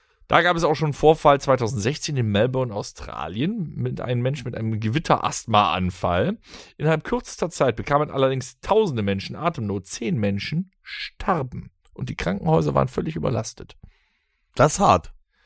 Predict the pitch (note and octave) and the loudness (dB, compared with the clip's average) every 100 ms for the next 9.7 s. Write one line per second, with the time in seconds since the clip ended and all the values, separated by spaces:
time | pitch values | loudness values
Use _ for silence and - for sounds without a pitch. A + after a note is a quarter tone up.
0 | _ _ _ - A#2 B2+ - C3 F3+ - | _ _ _ 0 4 4 2 2 0 0
1 | - A#2 C3+ C3+ B2+ A#2 - A#2+ A2+ - | -2 2 4 2 2 0 2 -2 -2 -4
2 | F3+ E3 _ _ - - A2 F#2 F#2+ G2 | -4 -4 _ _ -2 2 2 2 0 2
3 | F#2+ F#2+ F#2+ F#2 F#2 F#2 F2+ - F#2+ F#2 | 2 0 0 0 0 -2 -2 -2 -2 -4
4 | G2+ G2 F#2+ G2 D#2+ D2 D#2 F3 F3 C3 | -8 -6 -6 -6 -6 -6 -8 -8 -6 -2
5 | A2 - A#2+ C#3+ D3 B2 C#3 F3 - F#3+ | -2 -2 0 2 2 4 4 4 4 0
6 | - D3 C#3+ D#3 D#3+ D3+ C#3+ C#3+ B2+ A2 | 2 0 2 2 0 0 0 -2 0 0
7 | C3+ B3+ D4+ - - _ _ _ C#3 D#3 | 2 0 -2 -6 -20 _ _ _ 0 0
8 | - A#2 B2 - D3 E3 D#3+ D#3 - C3 | 0 -2 -2 -2 -2 0 -2 -2 0 0
9 | B2 - E2+ A2+ - A#2+ | -2 -6 -8 -6 -4 -6